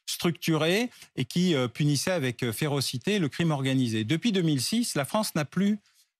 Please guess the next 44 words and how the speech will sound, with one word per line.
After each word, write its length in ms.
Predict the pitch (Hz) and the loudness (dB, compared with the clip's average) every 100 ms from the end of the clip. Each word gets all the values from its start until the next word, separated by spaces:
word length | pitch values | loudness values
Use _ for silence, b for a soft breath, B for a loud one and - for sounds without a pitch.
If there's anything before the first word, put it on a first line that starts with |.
| - | -2
euh, 800 | 123 120 120 117 117 113 117 123 | 0 0 0 0 0 0 -2 -2
connaît 340 | - 165 196 | 0 2 4
une 120 | 156 | 2
crise 220 | 135 214 | 2 0
de 80 | 170 | 0
succession, 420 | 156 180 - 151 202 | -2 -2 -2 -2 0
une 100 | 165 | -2
crise 200 | 190 170 | -2 -2
de 80 | |
sécession. 500 | 151 170 160 139 139 120 b b 120 | 0 0 -2 -2 -2 -4 b b -2
Jean 140 | 151 | 2
G. 140 | 151 | 2
Colonna 480 | 147 147 143 139 131 | 2 2 2 2 2
est 40 | 123 | 2
mort, 220 | 160 214 | 2 2
le 100 | 147 | 0
parrain 360 | 147 127 135 | 0 0 0
du 100 | 127 | 0
milieu, 540 | 117 120 139 185 214 208 | 2 2 2 2 0 0
et, 220 | 156 147 | 0 0
euh, 140 | 135 123 | 0 -2
Farid 320 | 160 151 135 | -2 -2 -2
Berama 400 | 139 131 131 175 | -2 0 0 0
a 100 | 196 | 0
été 180 | 143 143 | 0 -2
le 100 | 127 | -2
premier 280 | - 147 139 | -2 -2 0
caïd 500 | - 139 190 202 160 B B - | -2 0 0 0 -4 B B -4
à 300 | 139 165 147 | -2 0 0
régler 420 | 160 156 170 185 | -2 0 0 0
la 100 | 151 | -2
question 680 | - 135 - 185 202 208 208 B B | -2 -4 -2 -2 0 -2 -4 B B
du 140 | 123 143 | -4 -2
crime 220 | - 196 | 0 0
centralisé 760 | - 156 - 143 139 185 226 | 0 -2 -2 -2 0 0 0
et 60 | 175 | 0
à 80 | 143 | -2
créer 320 | - 180 202 | -4 -2 0
la 100 | 139 | -2
décentralisation 960 | 120 135 - 185 - 160 147 147 165 | 0 -2 0 -4 -4 -2 -2 -2 -2
du 80 | 143 | -4
crime. 240 | - 123 113 | -2 0 0
Le 80 | |
caïda 640 | 123 185 180 170 175 196 | 0 0 2 2 0 0